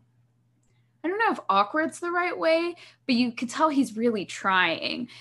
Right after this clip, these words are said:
So I appreciated seeing that. Um, and I'm, I'm wondering how they're going to end it, if he's g-, actually gonna fulfill it, 'cause I,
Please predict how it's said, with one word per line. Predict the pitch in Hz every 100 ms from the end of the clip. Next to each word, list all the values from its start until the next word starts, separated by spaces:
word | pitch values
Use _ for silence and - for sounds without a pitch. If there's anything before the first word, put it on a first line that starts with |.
| -
So | 277 262
I | 269 269 - -
appreciated | 240 330 392 381 277 220 196
seeing | - - 214 208 202 196 175
that. | 185 175 165 170 - - _ _ 214
Um, | 196 196 185 170 160 208 - _ -
and | 226
I'm, | 226 233
I'm | 240 240
wondering | 269 294 277 233 214
how | 196 226 208
they're | 202 196
going | 196 190 196
to | 196 - 196 180 -
end | 196 190
it, | 180 -
if | 175
he's | - 196
g-, | - -
actually | 190 - 202
gonna | 190
fulfill | 185 185 - 170 208
it, | 302 311
'cause | - 233
I, | 208